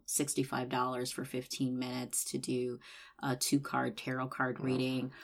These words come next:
Speaker 1: or, um, I've had people, you know, say they paid somebody nine hundred dollars to, uh, remove a curse or something like that. So,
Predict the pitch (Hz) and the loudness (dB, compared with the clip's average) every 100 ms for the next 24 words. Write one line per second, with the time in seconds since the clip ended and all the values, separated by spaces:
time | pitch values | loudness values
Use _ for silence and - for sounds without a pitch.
0 | - - - 139 139 135 131 - - 139 | -16 -18 0 4 6 6 4 0 -2 -4
1 | 135 143 143 135 _ - - 156 147 135 | -2 -2 -4 -8 _ -6 4 4 6 4
2 | - 139 131 139 131 131 - 156 131 127 | 4 2 4 4 4 0 2 4 4 4
3 | 127 127 - - 131 131 135 - 135 127 | -2 -4 -2 2 4 4 2 2 2 4
4 | - 131 127 127 127 131 127 127 135 131 | 4 2 2 2 4 4 2 2 2 2
5 | 139 131 123 127 127 127 131 - - - | 2 4 4 4 2 -2 0 0 0 0
6 | 127 123 120 - - - - 131 123 131 | 0 0 -4 -10 -14 0 2 4 6 8
7 | 135 127 139 - 131 131 131 - 131 - | 8 8 0 -2 -2 0 0 0 2 2
8 | 123 131 - 131 - - - - - 135 | 0 0 -2 -2 0 0 0 0 2 2